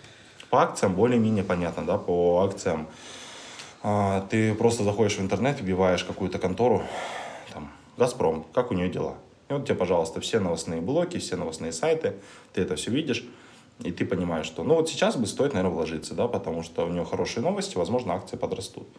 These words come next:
А вот сейчас уже стоит, мне кажется, продать, потому что у компании что-то идёт не то, и, скорее всего, в этом году там будет какая-то просадка. Я лучше сейчас продам и потом куплю подешевле. А, в криптоинвестициях то же самое, то есть, э, только сложнее.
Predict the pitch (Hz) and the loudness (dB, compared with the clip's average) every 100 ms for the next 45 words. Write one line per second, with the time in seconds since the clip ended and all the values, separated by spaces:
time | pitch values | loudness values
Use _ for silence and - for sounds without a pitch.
0 | - - - - 104 113 - 196 - 101 | -20 -20 -20 -2 0 0 2 0 0 -2
1 | 92 135 139 - 123 113 90 107 - 98 | 0 0 -2 2 2 4 2 -2 -2 0
2 | 95 90 78 - - 82 90 - 85 80 | 2 2 -2 -6 -8 -6 -6 -4 -2 -2
3 | 82 92 92 82 - 98 90 87 90 123 | -4 -2 0 -2 -4 -4 -2 -2 -2 -2
4 | 196 240 170 98 85 - 98 90 - 107 | 2 2 4 2 -2 -2 0 0 0 -2
5 | 92 87 85 87 139 131 80 104 104 85 | -2 -2 -4 -4 -4 -6 -4 -6 -4 -6
6 | - - - - - - - - - 92 | -6 -6 -6 -6 -8 -10 -16 -14 -4 -2
7 | 95 - 90 - 101 160 202 104 - 98 | 0 -2 -4 -2 2 2 2 0 -2 -4
8 | 123 - 120 113 - 85 - - - 104 | -4 -6 -6 -6 -6 -6 -8 -10 -14 -18
9 | - - _ - - - _ - - - | -20 -20 _ -20 -20 -20 _ -20 -20 -20
10 | - - - - - - - 101 98 95 | -20 -20 -18 -18 -20 -10 -2 0 2 2
11 | 90 - - - - 170 - 113 113 - | 0 -4 -12 -6 -2 -2 0 0 0 -4
12 | 104 - 101 - 135 90 78 - 90 82 | -4 -2 -2 0 0 0 -4 -4 -4 -4
13 | - - 87 87 87 87 87 87 - 110 | -8 -6 -2 0 0 0 -2 -4 -4 -2
14 | 98 95 92 78 | 0 0 0 -4